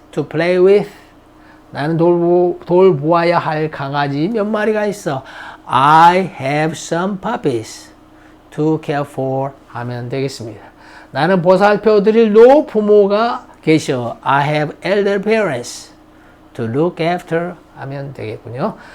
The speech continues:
나는 집중해야 할 과제가 있어. I have a project to concentrate on.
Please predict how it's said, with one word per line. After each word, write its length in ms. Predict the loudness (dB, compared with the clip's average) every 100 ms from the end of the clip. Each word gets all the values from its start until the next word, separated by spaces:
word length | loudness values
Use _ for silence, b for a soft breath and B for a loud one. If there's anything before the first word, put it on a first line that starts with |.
| B
나는 300 | -4 0 0
집중해야 480 | -2 -4 -2 0 2
할 140 | 0 0
과제가 320 | 0 0 0
있어. 160 | 2
I 180 | 4 6
have 180 | 6 6
a 80 | 2
project 640 | 0 2 4 2 0 -4
to 180 | -6 -6 -6
concentrate 880 | -6 -4 -2 -2 -2 0 -2 -2 -2
on. 600 | -2 -2 -4 -6 -8